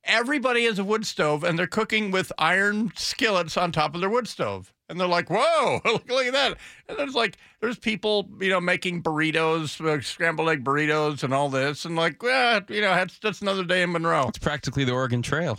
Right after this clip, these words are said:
Speaker 1: I know. I, you know, we, we, you know, what, what do we, uh, are, it's a power out. We hadn't noticed, but, uh, that's kinda how we were. We, we had, we had a big,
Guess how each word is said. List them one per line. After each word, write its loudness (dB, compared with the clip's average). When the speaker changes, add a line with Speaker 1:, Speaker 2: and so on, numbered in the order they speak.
Speaker 1:
I 4
know. 4
I, 4
you 0
know, 2
we, 2
we, -2
you -2
know, 0
what, -4
what -2
do 0
we, 0
uh, 0
are, 2
it's -2
a -2
power 2
out. 2
We 2
hadn't 0
noticed, -2
but, -2
uh, 0
that's -2
kinda 2
how 2
we 2
were. -2
We, 0
we 0
had, 2
we 0
had 2
a -4
big, 0